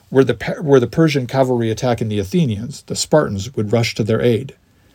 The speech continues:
I have to interject here that previous Spartan actions in holding infinite festivals and remaining behind the wall at the Isthmus, these previous actions do not really support the idea that the Spartans would have done the same, but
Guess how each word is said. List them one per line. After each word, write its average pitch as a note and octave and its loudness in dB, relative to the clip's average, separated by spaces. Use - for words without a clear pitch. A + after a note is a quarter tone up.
I G2+ -4
have C3 4
to - -2
interject A#2 2
here G#2+ 0
that G2+ -6
previous F#3 4
Spartan C#3+ 2
actions B2 -2
in A2 -4
holding A#2+ 0
infinite C3+ -2
festivals A#2 -2
and G2 -4
remaining A2+ 0
behind A#2 0
the A2 -2
wall A#2 0
at A2 -2
the F3+ -8
Isthmus, E3 0
these D3+ 0
previous F3 4
actions C3+ 2
do A2+ -8
not C3 -4
really C#3 2
support - -4
the A2+ 0
idea A#2 4
that A2 -6
the - -10
Spartans A#2+ -2
would A2+ 2
have G#2 -4
done A2+ 0
the G#2+ -4
same, D3 0
but A#2 -4